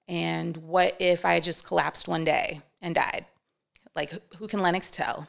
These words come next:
How is anybody gonna know? Like, is he just gonna bark until somebody opens the door?" Like, it got really, really dark, right? And I remember buying all of the things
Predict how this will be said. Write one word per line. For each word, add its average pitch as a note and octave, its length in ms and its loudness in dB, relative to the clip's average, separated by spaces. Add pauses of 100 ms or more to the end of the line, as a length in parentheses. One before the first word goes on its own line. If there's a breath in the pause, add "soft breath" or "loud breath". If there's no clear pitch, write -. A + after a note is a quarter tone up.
(140)
How F3+ 200 4
is F3 100 2
anybody F3 320 2
gonna D#3+ 200 -2
know? D#3 420 0 (360 soft breath)
Like, - 260 -6 (340)
is F3 100 -4
he F#3+ 100 -2
just E3 180 -2
gonna E3 160 2
bark D#3+ 320 4
until F3+ 220 -2
somebody E3+ 340 0
opens E3 300 -4
the E3+ 80 -4
door?" D#3+ 240 -4
Like, D#3+ 180 -2
it E3+ 60 -2
got D#3 260 4
really, F3+ 200 4
really F3+ 220 0
dark, E3+ 320 2
right? D3 240 -4 (600)
And E3+ 640 0 (400 soft breath)
I F3 100 6
remember F3+ 840 4 (540 soft breath)
buying F3+ 640 2 (100)
all G3+ 220 4
of G3+ 140 -4
the G3 80 0
things F3 760 -4